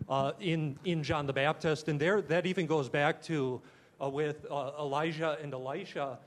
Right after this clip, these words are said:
Uh, Elisha asks, after the, the Spirit of God comes upon, uh, Elijah,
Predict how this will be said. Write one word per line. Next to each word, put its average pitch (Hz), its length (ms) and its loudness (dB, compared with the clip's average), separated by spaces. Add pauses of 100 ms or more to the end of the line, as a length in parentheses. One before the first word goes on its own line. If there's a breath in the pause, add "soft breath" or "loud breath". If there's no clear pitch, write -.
(340 loud breath)
Uh, 147 220 0
Elisha 160 600 0
asks, 147 560 -6
after 147 300 -6
the, 139 260 0
the 143 120 -6
Spirit 185 240 0
of 160 100 0
God 165 300 2
comes 143 260 -2
upon, 135 420 -2 (480 loud breath)
uh, 135 160 0
Elijah, 147 600 0